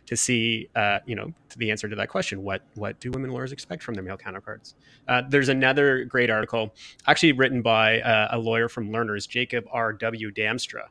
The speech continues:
Um, uh, and he attended the Learners L L P Women's Symposium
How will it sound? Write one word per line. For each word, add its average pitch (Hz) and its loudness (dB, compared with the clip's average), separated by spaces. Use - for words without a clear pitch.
Um, 107 2
uh, 107 -4
and 113 -4
he 139 -2
attended 123 -2
the 113 -4
Learners 117 -2
L 110 -2
L 95 -4
P 113 -6
Women's 143 0
Symposium 104 -6